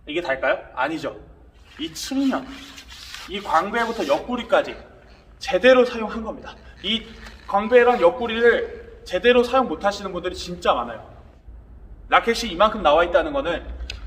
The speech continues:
여러분의 상체의 힘, 그리고 팔의 힘, 복근의 힘이 셔틀콕에 다 실렸다는 거예요. 그러면 아주 묵직하고 날카로운 스매시가 날아갈 수 있다는 겁니다. 그래서 전신을 사용을 해야 돼요. 이제 두 번째 유형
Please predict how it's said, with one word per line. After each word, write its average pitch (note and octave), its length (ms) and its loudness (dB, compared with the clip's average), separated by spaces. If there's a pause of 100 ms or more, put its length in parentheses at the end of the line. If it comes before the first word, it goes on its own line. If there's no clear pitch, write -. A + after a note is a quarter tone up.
여러분의 G#3+ 560 6
상체의 B3 600 0
힘, - 380 -8 (100)
그리고 F#3 880 -4
팔의 A#3+ 300 2
힘, F#3+ 240 -10 (140)
복근의 G3+ 420 -4
힘이 A3 540 -6 (160)
셔틀콕에 B3 560 -2
다 - 240 -6
실렸다는 G#3+ 460 -2
거예요. A2+ 220 -6 (480)
그러면 G3 440 0
아주 D#3 180 -2
묵직하고 G3+ 600 -4
날카로운 G#3 520 -2
스매시가 F#3+ 840 -4 (260)
날아갈 C#3+ 480 2
수 - 340 -10 (300)
있다는 G3+ 380 2
겁니다. B2 340 -6
그래서 G3+ 560 -2 (100)
전신을 C#3+ 460 -8
사용을 E3 340 -4
해야 G3 140 2
돼요. E3 180 0 (1200)
이제 C#3+ 160 -6
두 - 120 -12
번째 C4 300 6
유형 F#3 260 -4